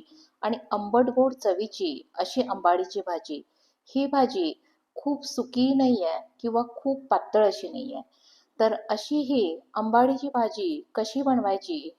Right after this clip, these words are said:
हे जाणून घेण्यासाठी व्हिडिओ आहे तो शेवटपर्यंत पहा आणि चॅनलवर जर नवीन असाल तर चॅनलला सबस्क्राईब करा. तर आता आपण प्रत्यक्ष कृतीला सुरुवात करूयात.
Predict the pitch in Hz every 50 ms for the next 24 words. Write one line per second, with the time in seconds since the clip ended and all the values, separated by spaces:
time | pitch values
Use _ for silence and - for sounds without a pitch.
0 | _ 233 226 240 226 233 202 180 208 233 254 254 262 240 247 240 240 233 208 -
1 | - 156 151 156 - _ _ _ _ _ _ 208 214 226 226 233 262 285 269 262
2 | 254 254 262 254 254 - 269 262 - - 196 175 175 - - - 202 202 196 190
3 | - 180 170 180 175 190 262 - - - - _ _ - 196 220 233 247 - 247
4 | 208 185 196 226 262 285 277 233 196 180 185 - - 214 214 208 208 190 185 202
5 | 247 254 262 247 254 202 180 180 185 - - 277 277 - - 196 160 156 151 165
6 | 196 247 - 220 190 - - - - - - - _ - - 139 - - _ _
7 | _ _ _ _ _ _ _ 220 208 - - 214 202 - 262 269 269 262 269 214
8 | 165 - - - - _ _ 311 302 302 - - 247 247 - - - - 247 247
9 | 254 196 196 185 190 185 202 170 156 151 151 - - 151 147 143 139 127 123 -
10 | _